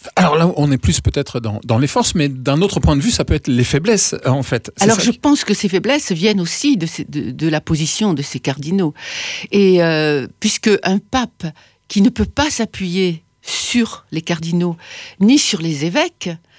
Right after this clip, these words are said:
Speaker 2: bah, il, il ne peut pas réformer l'É-, l'Église. Or, il a, il est, il est, il, ce, ce qu'il a vou-, ce qu'il veut faire, c'est vraiment réformer l'Église.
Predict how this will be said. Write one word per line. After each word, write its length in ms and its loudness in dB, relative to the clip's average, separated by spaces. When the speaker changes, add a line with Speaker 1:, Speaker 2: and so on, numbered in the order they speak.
Speaker 2:
bah, 80 2
il, 140 2
il 120 4
ne 40 4
peut 180 0
pas 240 -2
réformer 500 -4
l'É-, 180 -4
l'Église. 560 -2
Or, 200 2
il 200 4
a, 120 2
il 260 -6
est, 320 -2
il 160 -2
est, 80 0
il, 100 -6
ce, 200 -2
ce 180 -2
qu'il 220 -2
a 60 0
vou-, 140 -6
ce 140 -4
qu'il 160 2
veut 180 2
faire, 360 -2
c'est 180 -2
vraiment 420 2
réformer 680 0
l'Église. 680 -2